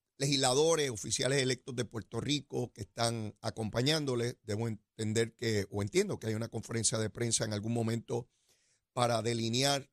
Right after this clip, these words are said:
públicamente los trabajos a realizarse, las expectativas que tienen. <clears throat> Eh, se había señalado la posibilidad de que el gobernador de Puerto Rico, Pedro Pierluisi, estuviera acompañándolos. No sé si eso finalmente va a concretarse, pero por lo menos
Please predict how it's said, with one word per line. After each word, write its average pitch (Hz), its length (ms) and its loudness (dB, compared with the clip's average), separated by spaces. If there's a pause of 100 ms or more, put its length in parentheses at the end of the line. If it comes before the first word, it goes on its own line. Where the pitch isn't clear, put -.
(120)
públicamente 131 680 -2
los 123 140 -2
trabajos 117 500 -2
a 117 40 -4
realizarse, 120 720 0
las 139 120 0
expectativas 117 680 -6
que 120 140 -10
tienen. 147 520 0 (180)
<clears throat> 165 220 -6 (1300)
Eh, 135 320 2 (560)
se - 140 6
había 151 240 2
señalado 147 540 2
la 143 120 0
posibilidad 123 580 0
de 127 100 0
que 123 100 -6
el 120 40 -2
gobernador 113 380 -2
de 120 80 -2
Puerto 113 360 -8
Rico, 113 540 -2
Pedro 120 300 -2
Pierluisi, 120 440 -2
estuviera 110 440 -4
acompañándolos. 123 800 0
No 110 140 -4
sé 120 120 -6
si 120 140 -4
eso 113 160 -4
finalmente 110 640 -4
va 101 240 -2
a 98 60 -4
concretarse, 120 680 -4
pero 113 180 -2
por 117 160 -6
lo 110 80 0
menos 120 300 -2